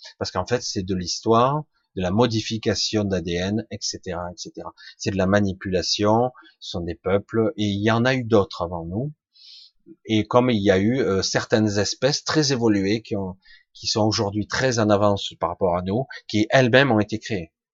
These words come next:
elles aussi. Euh, mais, euh, ce, à ceci dit, à ceci près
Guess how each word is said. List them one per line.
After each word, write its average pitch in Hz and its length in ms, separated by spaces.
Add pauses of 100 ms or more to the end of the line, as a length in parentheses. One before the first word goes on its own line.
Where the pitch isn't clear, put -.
(140)
elles 95 160
aussi. - 520 (880)
Euh, 50 60 (500)
mais, 117 400
euh, 95 400 (340)
ce, - 200 (120)
à 107 120
ceci 113 340
dit, 107 220
à 107 100
ceci 107 340
près 123 420